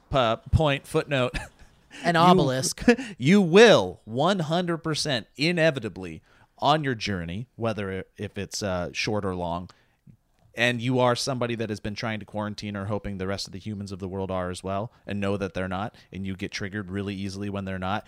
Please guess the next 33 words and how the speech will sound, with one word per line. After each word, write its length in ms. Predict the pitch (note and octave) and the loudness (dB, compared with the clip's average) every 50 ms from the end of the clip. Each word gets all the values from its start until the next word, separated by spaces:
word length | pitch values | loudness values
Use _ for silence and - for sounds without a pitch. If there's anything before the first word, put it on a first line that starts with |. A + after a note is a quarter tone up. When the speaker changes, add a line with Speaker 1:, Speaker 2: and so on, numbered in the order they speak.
| - - | -12 -4
Speaker 1:
you 200 | C3 D3+ F#3+ G#3 | 4 6 8 8
will 100 | F#3+ F3+ | 10 8
see 280 | - - - D#3+ D3 C#3 | 6 4 2 0 0 0
many 400 | C3 C3 C3+ C3+ B2+ B2+ A#2+ A#2 | 0 2 2 2 2 2 0 0
of 140 | A2 G2+ | 0 0
them 220 | G2+ G#2+ G#2 G2+ G2+ | 0 -2 -2 0 -2
on 140 | F#2+ G2 F#2+ | -4 -4 -4
your 100 | F#2 F#2+ | -6 -8
journey. 400 | F2 F#2 F#2 F2+ F2+ F2+ F2+ - - - - - | -6 -6 -6 -6 -6 -8 -8 -10 -12 -18 -10 0
And 120 | - G#3+ | 4 6
Speaker 2:
Oh, 20 | G#3 | 6
Speaker 1:
it 80 | G#3 | 6
will, 80 | G3 F#3 E3+ - | 6 6 4 4
Speaker 2:
yeah. 220 | A#2+ A#2 C3+ C3+ - - | 4 2 2 -2 -4 -6
<laughs> 100 | - - | -2 0
Speaker 1:
you 140 | G#3 B2 B2+ | 2 2 4
have 480 | A#3 - C#3 C#3+ C#3 B2+ G3 G3+ - - | 2 6 8 8 8 8 6 2 -4 0
to, 320 | - C#3 B2+ A#2+ A#2 A2 - - - - - | 2 2 4 4 2 0 -4 -12 -20 -20 -10
you 120 | - A2+ A#2 | -6 0 4
have 160 | C3+ C3+ - | 4 4 4
to 100 | C3 B2+ | 2 -2
get 160 | A#2+ C3+ C3 | -2 -2 -2
your 140 | G2 C3 C#3 | 0 0 0
little 200 | C3 C3 B2 B2+ | 2 2 2 2
anger 240 | B2 B2 A#2+ A#2+ A#2 | 2 2 0 -2 -4
spikes 420 | - - - A#2+ A2+ A2 - - | -4 0 0 0 0 0 0 -2
out 260 | A#2+ A2+ A2 G2+ - _ - | 0 0 0 -2 -4 _ -8
immediately 760 | G2+ G2+ G#2 A2 A2+ A2+ A#2+ B2+ B2+ F#2+ A#2 D3 D3+ D#3 - _ _ _ _ _ | -6 -4 -4 -2 -2 -2 0 -2 -2 -2 -2 -2 -2 -2 -4 _ _ _ _ _
and 280 | - G#2 G2+ G2 F#2+ F#2+ | -4 -2 -2 -2 0 2
let 40 | C#3+ D3 D3 | 4 4 6
Speaker 2:
Yeah. 160 | C#3+ C#3 C3 | 6 6 4
Speaker 1:
them 100 | C#3 C#3 | 4 2
go. 400 | B2 C3+ B2+ C3 C#3 C#3 D3+ D#3 | 4 4 6 8 6 6 4 2